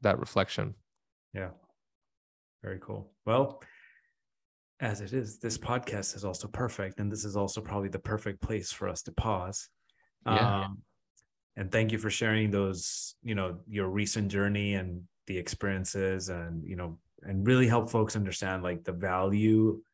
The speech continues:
Speaker 2: not just from, like, uh, hey, we go out and do these things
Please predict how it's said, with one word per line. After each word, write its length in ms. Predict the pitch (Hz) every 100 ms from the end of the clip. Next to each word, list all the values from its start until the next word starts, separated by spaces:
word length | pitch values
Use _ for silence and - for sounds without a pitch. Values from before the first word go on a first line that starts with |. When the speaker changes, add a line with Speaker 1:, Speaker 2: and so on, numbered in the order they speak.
| _ _ _ -
Speaker 2:
not 180 | 117 110
just 160 | 107
from, 260 | - 104 98
like, 320 | 95 90 - - _ _ _ _ _ _ _ _ _ _ -
uh, 320 | 92 87 82 - _ _ _
hey, 240 | - - 110
we 160 | 101
go 220 | 98 110 104
out 160 | 101
and 100 | 95
do 120 | 104
these 180 | 104 101
things 420 | - 101 98 92